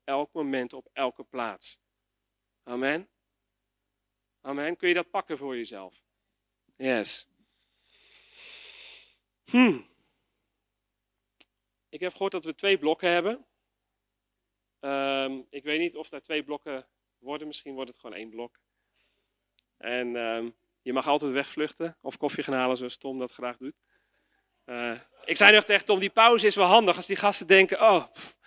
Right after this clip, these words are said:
ik trek het echt niet meer," dan kun je zo in de, in de, in de pauze kun je zo'n beetje wegsneaken, weet je wel. Maar, ehm, wat ik wil doen, ik, ik, ik ga het woord in.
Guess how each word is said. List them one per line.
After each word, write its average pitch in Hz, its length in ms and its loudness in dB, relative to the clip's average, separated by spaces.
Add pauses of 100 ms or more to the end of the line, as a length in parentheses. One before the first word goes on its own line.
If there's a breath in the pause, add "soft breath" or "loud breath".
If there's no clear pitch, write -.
(120)
ik - 140 -10
trek 202 220 2
het 180 100 -10
echt 185 180 2
niet 208 100 -2
meer," 180 100 4
dan 170 100 0
kun 180 80 4
je 175 60 6
zo 170 100 2
in 175 140 4
de, 175 80 0
in 170 180 0
de, 165 160 -2 (140 soft breath)
in - 60 -8
de 156 80 -4
pauze 190 320 -2
kun 180 100 -4
je 160 60 0
zo'n 175 100 2
beetje 160 180 2
wegsneaken, 143 580 -2
weet 110 220 -2
je 117 80 -6
wel. 180 220 -2 (1500 loud breath)
Maar, 143 460 2
ehm, 160 360 4
wat 208 160 6
ik 220 60 2
wil 208 180 4
doen, 165 300 4
ik, 160 220 -6
ik, 175 140 -8
ik - 160 -12
ga 185 160 -4
het 180 120 -6
woord 151 280 -8
in. 107 160 -16